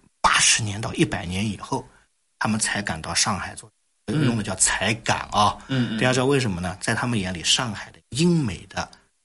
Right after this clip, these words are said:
Speaker 1: 官僚的买办资本太强势了。我这么讲啊，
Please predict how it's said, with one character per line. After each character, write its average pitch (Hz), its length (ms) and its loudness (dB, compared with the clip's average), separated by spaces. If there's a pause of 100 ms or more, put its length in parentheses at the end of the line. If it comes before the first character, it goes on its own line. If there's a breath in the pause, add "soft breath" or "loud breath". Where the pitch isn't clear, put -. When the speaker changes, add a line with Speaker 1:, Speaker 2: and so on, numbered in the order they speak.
(160)
Speaker 1:
官 151 200 4
僚 110 300 0
的 113 80 -2
买 95 280 -2
办 117 240 0
资 98 180 -2
本 - 120 -12 (400)
太 98 100 -2
强 - 260 -4
势 - 160 -6
了。 - 140 -18 (500)
我 - 60 -6
这 196 100 4
么 196 100 6
讲 - 200 2
啊， - 160 -16